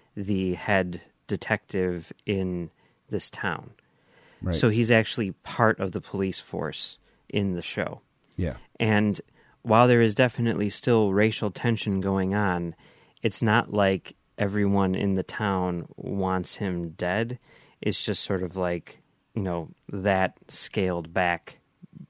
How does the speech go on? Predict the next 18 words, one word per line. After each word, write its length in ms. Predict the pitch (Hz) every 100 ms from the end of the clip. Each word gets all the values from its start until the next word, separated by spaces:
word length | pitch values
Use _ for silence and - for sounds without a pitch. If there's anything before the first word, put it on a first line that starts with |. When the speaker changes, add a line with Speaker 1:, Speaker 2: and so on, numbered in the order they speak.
| _ _ -
Speaker 1:
by 140 | 92
a 100 | 87
substantial 560 | - - - 85 - -
amount. 380 | 82 80 - - _ -
Speaker 2:
It's, 460 | 139 - - -
uh, 360 | - 117 107 104
yeah, 280 | - 120 104
I 100 | 85
mean, 140 | 113 120
there, 140 | 107
there's 260 | 87 113 95
definitely, 600 | 120 113 117 98 92 - -
uh, 160 | 98 90
throughout 300 | - 107 98
the 80 | 95
show, 260 | 113 101
racial 600 | 95 92 98 - 90 82 -
undercurrents, 1000 | 101 101 - 104 104 107 - - -